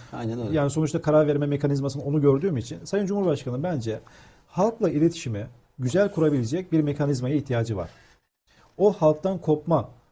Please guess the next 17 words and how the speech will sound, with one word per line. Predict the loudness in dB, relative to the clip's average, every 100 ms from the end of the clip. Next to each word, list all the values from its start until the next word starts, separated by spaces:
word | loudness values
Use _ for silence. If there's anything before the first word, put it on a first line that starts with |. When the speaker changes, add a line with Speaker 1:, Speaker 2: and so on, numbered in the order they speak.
| _
Speaker 2:
süreci | -4 2 2 2 -4 -6
yaşandıktan | -6 -2 -2 -2 -2 -4
sonraki | -2 -2 -2 -6 -10 -12 _ _ -8
hem | -4 -2
dış | -2
politikadaki | -2 -2 -2 -4 -4 -6 -12 -14 _ _
hem | -6 -6 -6
iç | -6 -6
ekonomideki | -4 -2 0 -2 -2 -8 -8 _
gidişatlar | -4 -2 -4 -4 -4
maalesef | -2 0 -2 -4 -8 -10 _ _ _ _ _ _ _
sıkıntılı | -8 -2 0 2
olmaya | 0 2 0
başladı. | -2 -4 -10 -12 -16 _ _ _ _ _
Ve | 0 0 -2 -12 _ _ _ _ _ _ _ _ -20
şu | -6 2 2
anda, | 2 0 -2